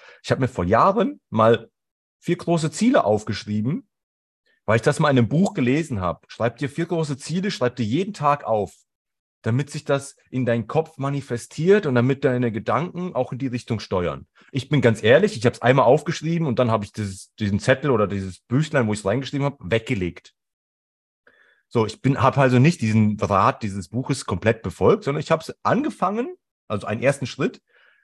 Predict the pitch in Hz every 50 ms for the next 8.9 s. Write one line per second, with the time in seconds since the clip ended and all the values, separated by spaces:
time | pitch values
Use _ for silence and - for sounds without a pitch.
0 | _ _ _ _ _ _ _ _ _ _ _ _ - - - 127 - - - -
1 | 147 151 147 139 143 - 139 147 156 143 120 - - - 113 147 151 139 135 127
2 | 117 107 95 104 104 113 107 107 - - 147 160 170 170 135 127 113 98 - -
3 | 82 85 - - - 110 147 147 - - 160 170 175 160 151 143 117 139 185 247
4 | 226 196 156 131 135 156 220 - _ _ _ _ _ _ - - 98 - - -
5 | 139 135 147 165 151 - 82 90 87 - 98 - 80 76 76 - - _ _ _
6 | - - - - 117 113 110 - - 143 139 - - - 123 - - 101 104 101
7 | - - 165 220 294 277 _ _ _ _ _ _ _ _ _ _ _ _ - -
8 | 120 113 104 92 90 104 104 123 113 107 123 151 170 202 233 165 -